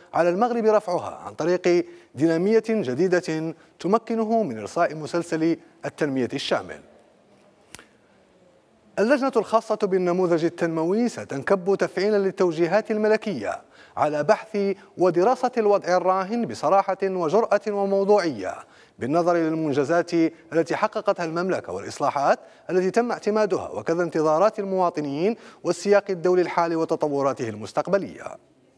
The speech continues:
وكان الملك محمد السادس قد أشرف على تعيين أعضاء اللجنة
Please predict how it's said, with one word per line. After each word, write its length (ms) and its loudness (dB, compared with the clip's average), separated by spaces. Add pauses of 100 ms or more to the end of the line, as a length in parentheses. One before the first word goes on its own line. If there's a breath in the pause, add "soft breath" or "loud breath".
(1500 loud breath)
وكان 480 2
الملك 440 0
محمد 680 0
السادس 600 -2
قد 160 -2
أشرف 320 0
على 220 0
تعيين 360 0
أعضاء 300 2
اللجنة 640 0